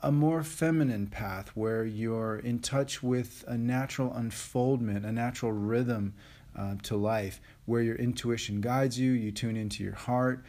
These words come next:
um, you have times where you're active and taking action, and there's times where you're passive and being, and just, just spending time being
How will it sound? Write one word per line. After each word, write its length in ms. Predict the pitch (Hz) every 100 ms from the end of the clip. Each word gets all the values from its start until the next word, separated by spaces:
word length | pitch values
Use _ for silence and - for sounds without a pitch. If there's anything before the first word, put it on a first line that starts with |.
| - - -
um, 220 | 101 101
you 160 | 107 107
have 440 | 113 107 104 - - - - - -
times 340 | 113 117 101
where 160 | 110 107
you're 260 | 104 104 123
active 580 | 123 127 - 131 131
and 160 | 127 110
taking 340 | 113 107 110
action, 380 | 117 131 - 131
and 160 | 120 117
there's 160 | 113
times 340 | - 131 127 123
where 200 | 127 131
you're 180 | 127 131
passive 500 | - 165 156 110 98
and 200 | 101 101
being, 400 | 113 117 117 123
and 220 | 120 113
just, 340 | 127 - -
just 200 | 120 127
spending 340 | - 135 135 131
time 260 | 135 131
being 420 | 107 127 170 101